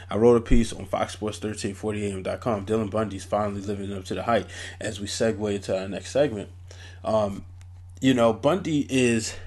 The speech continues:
absolutely, you know, phenomenal this season. Uh, he's three and one, and his E R A is a one, is a one point three seven.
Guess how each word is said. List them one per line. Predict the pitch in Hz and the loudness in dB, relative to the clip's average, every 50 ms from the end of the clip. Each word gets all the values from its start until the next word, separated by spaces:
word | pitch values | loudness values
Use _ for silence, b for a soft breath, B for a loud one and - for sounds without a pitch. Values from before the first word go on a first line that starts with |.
| B B - - | B B -8 -4
absolutely, | - 117 127 127 117 - - - 120 120 113 113 113 120 110 - - 113 113 107 104 101 98 B B B B B B B B | 0 2 2 2 2 0 0 2 2 2 4 4 4 4 4 2 2 0 2 2 0 -2 -4 B B B B B B B B
you | 110 113 | 2 4
know, | 107 101 98 95 | 4 4 2 0
phenomenal | - - - - - - 117 101 104 131 165 190 175 113 98 95 95 | -4 -8 -16 -8 -2 0 0 4 6 6 6 6 4 2 0 -2 -4
this | 92 90 92 | -4 -4 -4
season. | - - 107 101 95 92 - - - - - B B B B B B B | -4 -4 -6 -6 -6 -8 -8 -10 -12 -12 -14 B B B B B B B
Uh, | 120 101 101 | -6 -4 -2
he's | 98 101 101 95 92 - - - - - | -2 -2 -2 -4 -4 -8 -10 -12 -10 -4
three | - 120 131 151 165 | 0 4 6 8 8
and | 156 120 104 98 | 8 8 6 4
one, | 101 110 123 135 139 143 156 175 180 - - - - B B B B B B B - | 4 4 6 6 6 6 4 0 -2 -8 -14 -18 -18 B B B B B B B -2
and | - 113 117 113 110 107 107 | 2 4 4 4 4 4 2
his | 104 98 95 - | 0 -2 -2 2
E | 123 139 147 | 4 8 8
R | 143 135 131 127 127 | 10 10 10 10 10
A | 135 | 10
is | 151 147 123 107 | 8 8 8 6
a | 101 90 | 2 -2
one, | 90 90 92 101 113 123 135 135 117 - | -2 -4 0 4 6 6 6 6 4 0
is | 104 101 98 92 - - - - - | -2 -4 -4 -6 -8 -12 -16 -16 -12
a | - - | -10 -8
one | 95 98 101 113 123 135 135 | -6 0 2 4 4 4 4
point | - 143 131 123 117 - | 6 8 8 8 8 6
three | 104 113 127 147 | 2 2 2 2
seven. | 147 - - 113 101 98 98 104 104 | 4 6 6 8 8 6 2 -2 -4